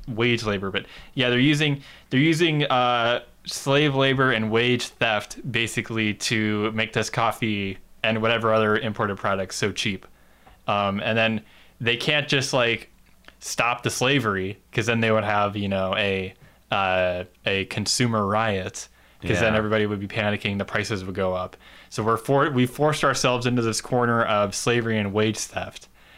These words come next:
Speaker 1: Uh, good job, American companies.
Speaker 2: Nicely done, folks. Alltech, you've liberated us again.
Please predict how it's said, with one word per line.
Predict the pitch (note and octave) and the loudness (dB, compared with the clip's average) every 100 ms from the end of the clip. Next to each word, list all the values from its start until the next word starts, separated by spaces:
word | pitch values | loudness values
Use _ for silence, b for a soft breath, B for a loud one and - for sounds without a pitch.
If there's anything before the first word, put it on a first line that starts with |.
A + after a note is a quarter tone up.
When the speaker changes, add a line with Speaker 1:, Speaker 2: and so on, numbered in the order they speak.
| B | B
Speaker 1:
Uh, | - G2 | -2 0
good | G2 G2 C3+ C3 | 0 0 0 2
job, | C3 B2+ A#2 G#2 B2 | 2 2 2 0 -2
American | A2 G#2+ G#2+ - G2+ | -2 0 0 -4 -6
companies. | - G2 F#2+ F2+ - - | -4 -4 -6 -10 -14 -12
Speaker 2:
Nicely | F2 E2 E2 - E2+ | -6 -4 -4 -6 -4
done, | F#2+ F#2+ F#2+ | 0 0 0
folks. | F2 F#2 F2+ F2 - | -4 -2 -2 -2 -2
Alltech, | F#2+ F#2+ - G#2 G2 | -2 -2 -4 -4 -4
you've | F2+ D#2+ | -6 -2
liberated | F#2 G2+ G2+ G2 | -2 0 0 0
us | G2 F#2 | -2 -4
again. | F#2+ D#2 C#2 C2 | -6 -8 -10 -12